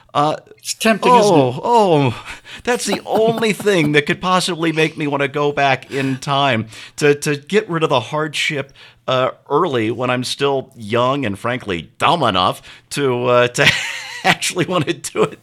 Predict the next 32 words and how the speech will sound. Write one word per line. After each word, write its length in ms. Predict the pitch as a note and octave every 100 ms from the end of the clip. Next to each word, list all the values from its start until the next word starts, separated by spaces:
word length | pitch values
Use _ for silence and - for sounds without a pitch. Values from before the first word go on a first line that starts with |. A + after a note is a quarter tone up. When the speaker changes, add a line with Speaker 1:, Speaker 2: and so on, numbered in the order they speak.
| -
Speaker 1:
then. 280 | D3 C#3+ D3+ _ _ _ _ _ _ _ _ - - - - G#3 -
And, 280 | E3 E3+ E3
and, 260 | F3+ E3+
and 220 | - E3+
then, 260 | E3+ F3 E3+
you 200 | B2+ E3+
know, 180 | D#3+ D#3
have 240 | C#3+ D3+
the, 180 | D3+ -
have 180 | C#3+ C#3+
our, 240 | C#3+ C3+ -
have 200 | C3+ C3
our 120 | C3
fifties, 560 | B2+ D3+ D3 B2+ A#2+ B2+
which 360 | A#2 A2+ - -
I'm 220 | A#2 B2+
in, 240 | B2 B2
and, 280 | B2 A2+ A2
well, 160 | A2+ A2
my 120 | G#2
wife 280 | G2+ G2+ G2+
is 60 |
still 180 | - G2+
twenty-four 420 | - G#2 F#2 G2+
and 100 | F#2+
a 20 | G#2
half, 240 | C#3+ C3+
and 80 | A#2
she 140 | -
always 240 | G#2+ G#2 E3
will 140 | E3+
be. 140 | A#2+